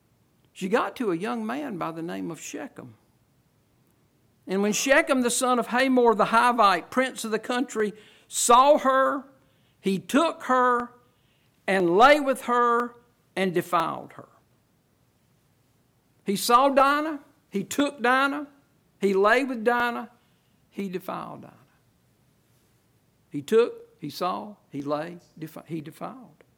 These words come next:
It's philosophy of the city of this world. The philosophy of humanism.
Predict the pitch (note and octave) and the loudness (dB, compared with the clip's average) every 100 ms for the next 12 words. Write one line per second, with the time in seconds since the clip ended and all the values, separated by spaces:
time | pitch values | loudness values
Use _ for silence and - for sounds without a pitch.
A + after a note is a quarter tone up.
0 | _ - G3 G#3+ A#3 - - F2+ E3 - | _ -12 -8 -6 -8 -10 -12 -10 -12 -10
1 | G3+ F3 E3 D#2 - D#2 C4+ _ _ _ | -10 -10 -14 -18 -18 -20 -20 _ _ _
2 | _ _ _ _ _ _ _ - - B3 | _ _ _ _ _ _ _ -18 -8 -4
3 | D#4+ - C4+ C4 C#4 C#4+ C4 F#3+ D3 | -4 -6 -10 -8 -8 -8 -8 -10 -12